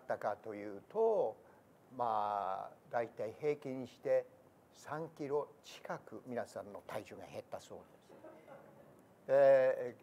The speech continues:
ー、より健康になって、より幸福度が上がって、より、まあ、自己肯定感というか、セルフイメージが上がって、自分は得しているんだと。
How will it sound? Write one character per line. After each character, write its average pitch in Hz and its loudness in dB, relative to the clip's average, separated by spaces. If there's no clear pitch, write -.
ー、 143 -8
よ 127 2
り 123 -4
健 120 -6
康 113 -2
に 110 -8
な 104 -6
っ 101 -8
て、 131 -6
よ 120 -4
り 117 -8
幸 120 -6
福 - -12
度 101 -8
が 98 -4
上 95 -10
が 101 -6
っ - -6
て、 151 -4
よ 120 -2
り、 120 -2
ま 98 -10
あ、 95 -10
自 117 -16
己 - -16
肯 120 -2
定 110 -2
感 98 -12
と 101 -14
い 95 -10
う 95 -12
か、 95 -10
セ - -10
ル 107 -8
フ 117 -18
イ - -16
メ 98 -12
ー 95 -12
ジ - -20
が 92 -12
上 - -18
が 95 -10
っ - -18
て、 151 0
自 104 -12
分 104 -12
は 101 -6
得 - -14
し - -20
て 202 -6
い 185 -4
る 202 -8
ん 135 -6
だ - 2
と。 - -14